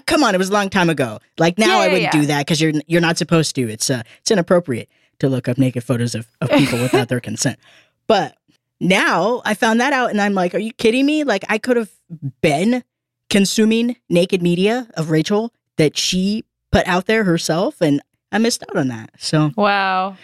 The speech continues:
Speaker 1: very
Speaker 2: I mean,
Speaker 1: disappointed.
Speaker 2: I'm sure it's still out there. You, you could, you know.
Speaker 1: It's not the same. You know?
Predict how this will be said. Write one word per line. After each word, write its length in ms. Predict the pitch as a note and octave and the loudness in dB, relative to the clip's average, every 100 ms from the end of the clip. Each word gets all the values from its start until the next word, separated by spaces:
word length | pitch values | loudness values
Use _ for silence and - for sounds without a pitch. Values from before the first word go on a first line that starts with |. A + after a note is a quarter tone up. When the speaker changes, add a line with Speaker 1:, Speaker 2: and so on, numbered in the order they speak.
| - | -6
Speaker 1:
very 180 | - G#3 | 0 2
Speaker 2:
I 60 | - | 2
mean, 200 | C4 C4 | 0 -2
Speaker 1:
disappointed. 260 | - A2+ - _ _ _ _ | -2 -4 -10 _ _ _ _
Speaker 2:
I'm 120 | - B3+ | -2 0
sure 160 | F#4 | 0
it's 140 | A4+ - | -2 -4
still 240 | - G3+ | -2 0
out 280 | E3+ A#3 - | 0 -2 -4
there. 300 | F3+ - - | -4 -2 -4
You, 180 | A#3+ A3+ | -4 -6
you 120 | A3+ G#3+ | -8 -4
could, 220 | B3 F#3+ | -4 -2
you 100 | A3+ | -2
know. 80 | G#3 | -2
Speaker 1:
It's 180 | - - | 0 0
not 180 | B3 F3+ | 0 0
the 80 | C3+ | -4
same. 500 | - G#2 A2+ A2+ A2+ _ _ _ - - | -6 -8 -10 -10 -14 _ _ _ -8 0
You 120 | A3 | 2
know? 180 | A#3+ | 2